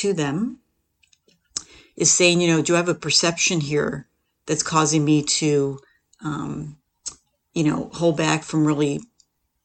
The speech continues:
trying something new, uh, hold back from really getting out there in the world again, maybe starting to date again, if that's something you're looking for, or making new friends," right? Or, you know, it's, it's really about making yourself vulnerable, I think,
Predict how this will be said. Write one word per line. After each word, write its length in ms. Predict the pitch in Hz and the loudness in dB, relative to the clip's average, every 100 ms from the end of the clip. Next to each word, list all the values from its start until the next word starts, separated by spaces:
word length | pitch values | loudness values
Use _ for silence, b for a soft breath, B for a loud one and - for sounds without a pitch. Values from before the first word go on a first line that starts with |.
| _ | _
trying 320 | - 165 151 | -4 0 0
something 380 | 151 156 147 147 | 0 -2 -4 -4
new, 380 | 147 - - 151 _ _ _ _ _ _ _ - | -4 -6 -8 -12 _ _ _ _ _ _ _ -10
uh, 380 | 151 120 113 120 | -8 -8 -10 -12
hold 240 | 156 175 156 | 0 0 2
back 300 | 156 156 156 | 2 0 -2
from 200 | 165 156 | -2 0
really 180 | 147 | 2
getting 280 | 147 160 156 | 0 2 2
out 200 | 151 147 | 0 -2
there 180 | - 156 | -2 -2
in 100 | 151 | 0
the 60 | 143 | 0
world 280 | 147 147 | 0 -2
again, 320 | 147 143 - 156 | -4 -6 -4 -2
maybe 220 | 147 147 | 0 -2
starting 380 | - 156 156 151 | -2 0 0 0
to 120 | 170 | 0
date 280 | 214 240 196 | 2 4 4
again, 280 | 151 - | 0 -4
if 120 | 120 - | -6 -6
that's 180 | 143 | -6
something 320 | - 147 - - | -4 -8 -6 -6
you're 100 | - | -4
looking 320 | 151 - 156 | -6 -6 -10
for, 320 | - - - B B B | -10 -12 -12 B B B
or 80 | 160 | -2
making 360 | 165 170 170 170 | 2 2 2 2
new 140 | 170 | 2
friends," 720 | 143 - 185 135 - - - _ _ _ _ _ _ _ _ _ _ | 0 -2 -2 -2 -2 -4 -4 _ _ _ _ _ _ _ _ _ _
right? 300 | - 151 151 | -6 -2 -2
Or, 80 | - | 0
you 140 | 170 196 | 0 2
know, 180 | 180 | 0
it's, 240 | - 190 165 B B | 2 0 0 B B
it's 140 | - 214 | 0 10
really 140 | 226 | 10
about 180 | 214 185 | 12 6
making 260 | 185 180 185 | 4 2 0
yourself 380 | 151 175 156 | 2 0 0
vulnerable, 480 | 139 156 170 196 214 | 2 2 2 -2 -2
I 120 | 226 | -2
think, 520 | 226 247 254 277 - | -2 -2 0 -2 -6